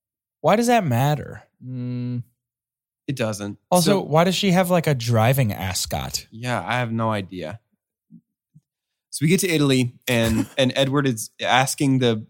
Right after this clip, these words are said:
Speaker 3: the vampire council to kill him. And they said, "No, we like your gift."
Speaker 2: I will s-,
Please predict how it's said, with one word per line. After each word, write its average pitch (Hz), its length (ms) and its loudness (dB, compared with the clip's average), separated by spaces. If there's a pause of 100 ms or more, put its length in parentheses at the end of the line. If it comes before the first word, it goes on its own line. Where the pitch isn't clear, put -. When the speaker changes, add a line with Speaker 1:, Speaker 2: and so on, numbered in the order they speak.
(100)
Speaker 3:
the 131 80 -6
vampire 120 480 0
council 95 480 -6
to 95 160 -14
kill 92 300 -8
him. - 240 -20 (880)
And 117 140 0
they 113 120 2
said, 113 260 -4
"No, 117 220 2
we 123 160 0
like 110 300 -4
your 92 80 -16
gift." - 440 -18 (100)
Speaker 2:
I 165 100 4
will 180 200 0
s-, - 220 -4